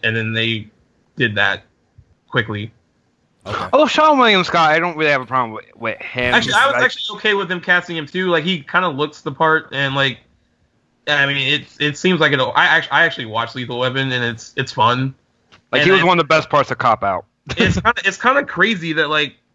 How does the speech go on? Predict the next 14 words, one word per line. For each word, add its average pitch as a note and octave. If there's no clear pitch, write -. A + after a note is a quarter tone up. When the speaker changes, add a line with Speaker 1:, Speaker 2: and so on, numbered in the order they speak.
Speaker 1:
uh, C#3
they D3
didn't E3
get E3
along D3
'cause C#3
their D#3+
chemistry F3
is B2
super C#3
good C3
on B2+
the B2+
show. D#3